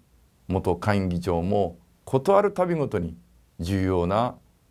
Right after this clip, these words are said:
大会にはスピーカーとして登場してくださいます。また、日本においては、伊達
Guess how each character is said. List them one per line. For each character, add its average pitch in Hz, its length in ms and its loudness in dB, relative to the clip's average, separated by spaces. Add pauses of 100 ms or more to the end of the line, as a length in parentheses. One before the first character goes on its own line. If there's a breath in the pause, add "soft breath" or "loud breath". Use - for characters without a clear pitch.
(140)
大 87 160 2
会 82 240 -4
に 92 80 -2
は 92 320 0
ス - 160 -16
ピ 95 140 -2
ー - 20 -4
カ 82 160 -2
ー 82 60 -2
と 87 100 -6
し 82 120 -10
て 113 160 2
登 95 340 -2
場 85 140 -4
し - 80 -12
て 76 100 -8
く - 80 -10
だ 87 100 -2
さ 80 140 -4
い 76 40 -4
ま 71 120 -6
す。 - 160 -18 (680)
ま 104 120 2
た、 104 180 4
日 101 80 2
本 110 160 2
に 110 80 2
お 107 60 2
い 104 100 -4
て 135 80 0
は、 120 300 2 (500 soft breath)
伊 78 60 -10
達 95 520 0